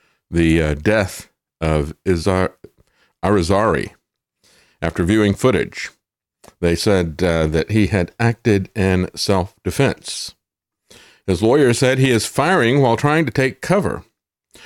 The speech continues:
arguing that his client was afraid for his life and that the charges shouldn't have been brought forth in the first place.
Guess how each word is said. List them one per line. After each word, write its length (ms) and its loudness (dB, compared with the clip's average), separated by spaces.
arguing 340 2
that 140 4
his 120 0
client 400 0
was 120 -2
afraid 340 0
for 80 2
his 140 0
life 260 0
and 80 0
that 100 -2
the 60 -4
charges 420 0
shouldn't 380 -4
have 160 -2
been 240 2
brought 320 -2
forth 460 0
in 200 2
the 60 2
first 360 -4
place. 320 -8